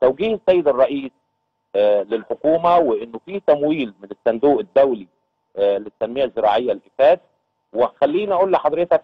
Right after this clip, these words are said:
لولا العلاقات السياسية المتميزة للسيد الرئيس مع المنظمات الدولية سواء كان الإفاد أو الفاو أو الدبليو اف بي اللي هو برنامج الغذاء العالمي، ويمكن،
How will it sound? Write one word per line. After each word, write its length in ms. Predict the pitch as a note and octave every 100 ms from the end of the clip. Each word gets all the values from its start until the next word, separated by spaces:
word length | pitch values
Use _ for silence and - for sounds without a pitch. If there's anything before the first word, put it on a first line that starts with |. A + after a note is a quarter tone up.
| _
لولا 500 | C3+ F3 F#3+ D3+ C3+
العلاقات 600 | B2 A2 A#2 A2 D#3 D3+ - -
السياسية 560 | - - A2 - D3+
المتميزة 640 | C3 A2+ A2 A2 B2 B2+ G#2+
للسيد 380 | F#2+ - D3+ B2+
الرئيس 380 | A2+ A#2+ B2 - _ _ _ _
مع 220 | C#3+ E3+
المنظمات 600 | D#3+ C3+ A#2+ A#2 C#3 C#3
الدولية 640 | A#2 A2+ A2+ B2+ C#3+ G#2 -
سواء 200 | A#2 A#2
كان 280 | - B2 A#2
الإفاد 540 | G2+ A2 - C3 D#3 - _ _ _ -
أو 200 | C#3+ C3+ A2+
الفاو 480 | G#2+ - C3+ D#3+ D3 _ _ _ B2
أو 140 | D3
الدبليو 320 | B2+ C#3 C3 A#2 B2
اف 60 |
بي 140 | C3 C3
اللي 120 | A#2
هو 100 | A#2
برنامج 420 | G#2+ F#2+ C3+ B2
الغذاء 320 | F#2+ G#2 A2 G#2+
العالمي، 420 | G2+ C3 D#3 F3+
ويمكن، 540 | E3 G3 G3 F3+ E3